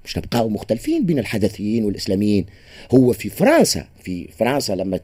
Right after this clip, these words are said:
تطرح مسائل، ولا في ألمانيا، ولا في، في أمريكا،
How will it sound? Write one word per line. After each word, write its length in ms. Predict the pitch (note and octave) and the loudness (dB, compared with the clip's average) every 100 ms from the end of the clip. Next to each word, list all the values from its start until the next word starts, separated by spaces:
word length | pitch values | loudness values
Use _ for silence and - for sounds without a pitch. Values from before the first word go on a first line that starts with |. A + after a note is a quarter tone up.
| - | -8
تطرح 360 | C#3 A#2 - | -8 -6 -6
مسائل، 460 | G#2+ - C#3+ G#2+ E2+ - - - | -6 -2 -2 -4 -8 -12 -20 -6
ولا 180 | F2+ F2+ | -4 -2
في 180 | - | -2
ألمانيا، 440 | F2 A2 A3+ G#3+ B2+ | 2 4 6 6 4
ولا 320 | F#2+ E2+ E2 | 0 -2 -6
في، 460 | E2 F#2+ F#2+ F#2 F2 - - | -6 -4 0 0 0 -4 -14
في 200 | - F2+ | -4 0
أمريكا، 520 | F2 C3 B3 C#3 B2+ | 8 10 10 10 8